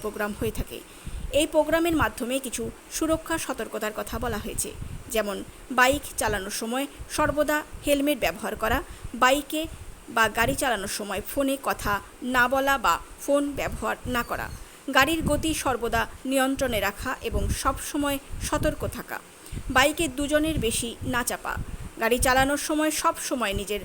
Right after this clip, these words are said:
ড্রাইভিং লাইসেন্স এবং গাড়ির বৈধ কাগজপত্র সঙ্গে রাখা ইত্যাদি। এর থেকে অনেক সাড়া পাওয়া গেছে বলে জানান পুলিশ আধিকারিক বিশ্ববন্ধু চট্টরাজ। মূলত সাধারণ মানুষের মধ্যে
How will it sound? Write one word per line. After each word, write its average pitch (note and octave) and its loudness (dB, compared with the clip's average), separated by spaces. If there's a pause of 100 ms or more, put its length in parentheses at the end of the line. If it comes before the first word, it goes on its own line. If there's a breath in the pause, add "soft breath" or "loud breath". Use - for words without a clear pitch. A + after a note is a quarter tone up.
(280)
ড্রাইভিং C4 4 (120)
লাইসেন্স G#3 0 (160)
এবং G#3+ 0 (440 loud breath)
গাড়ির C4+ 6 (100)
বৈধ C#4 6 (180)
কাগজপত্র G3+ -2 (380)
সঙ্গে A#3+ 0
রাখা - -4 (360)
ইত্যাদি। - -4 (640 loud breath)
এর - 2 (100)
থেকে - 2 (140)
অনেক D4+ 2 (120)
সাড়া C#4 4 (100)
পাওয়া C4 4
গেছে G3+ -2
বলে G#3 -2
জানান A3+ 0 (260)
পুলিশ D4 -2 (180)
আধিকারিক G#3 -2 (180)
বিশ্ববন্ধু G#3 -4 (100)
চট্টরাজ। G3 -4 (540 loud breath)
মূলত D#4+ 6 (160)
সাধারণ F4 4
মানুষের C4 0
মধ্যে D4 0